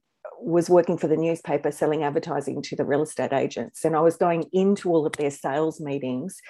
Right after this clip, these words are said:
and talking to them about, and teaching and training them how to market property, which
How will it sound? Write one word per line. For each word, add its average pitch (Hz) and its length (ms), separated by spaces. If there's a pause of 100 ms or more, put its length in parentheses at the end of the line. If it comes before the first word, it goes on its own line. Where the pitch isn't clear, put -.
(320)
and 147 280
talking 160 500
to 147 180
them 143 180
about, 147 440 (200)
and 151 220
teaching 208 360
and 135 120
training 170 400
them 143 120
how 156 320
to 151 160
market 151 440
property, 160 520 (400)
which - 440